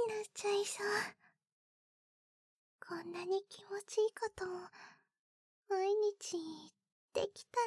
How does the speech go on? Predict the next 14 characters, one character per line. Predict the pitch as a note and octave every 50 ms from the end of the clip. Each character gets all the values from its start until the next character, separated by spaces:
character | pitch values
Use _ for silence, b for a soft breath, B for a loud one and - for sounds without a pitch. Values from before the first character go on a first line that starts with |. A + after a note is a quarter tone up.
| G#4+ G#4+
ら | - - - F#4+ G4+ G4+ G4+ G#4+ B B B B B B B B B B B B _ _ _ _ _ _ _ _ _ _ _ _ _ _ _ _ _ _ - - - - - F4+
な。 | F4+
も | F#4
っ | G4+ _ -
と | - - - D#4 - - - E4
お |
じ | - - E4
さ | - - - E4+ E4+
ま | E4+ F4+ F4+
の | F4+ F#4 F#4+ G4
舌 | G#4 - - - G#4
を | G#4 G#4 G4+ F#4 F4 E4+ E4+ B B B B B B B B B B - - _ -
唇 | - - - - - F4 - F#4 F#4 G4 G4 G4
で | G4